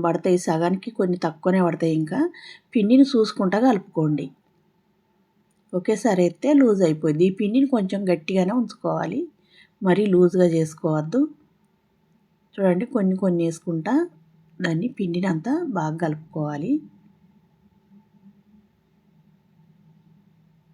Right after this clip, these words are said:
చాలా బాగుంటాయండి బియ్యపు పిండితోటి. మనం మైదా పిండితో చేస్తారు కదా మైసూర్ బోండా, దానికంటే సూపర్ ఉంటాయి. మీరు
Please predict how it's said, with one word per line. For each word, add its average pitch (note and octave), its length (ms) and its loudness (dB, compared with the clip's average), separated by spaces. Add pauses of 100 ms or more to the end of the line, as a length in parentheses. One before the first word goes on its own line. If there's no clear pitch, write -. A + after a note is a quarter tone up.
(600)
చాలా G3 340 0
బాగుంటాయండి F#3+ 720 4
బియ్యపు F3+ 320 2
పిండితోటి. E3+ 380 -2 (100)
మనం F3 180 0 (560)
మైదా F3+ 280 6 (100)
పిండితో G3 280 -2 (120)
చేస్తారు F3 340 2
కదా F#3 160 2
మైసూర్ E3+ 400 -2
బోండా, E3+ 320 -2 (220)
దానికంటే F3+ 540 -4
సూపర్ G3 460 -6
ఉంటాయి. F#3 320 0 (640)
మీరు G3 340 4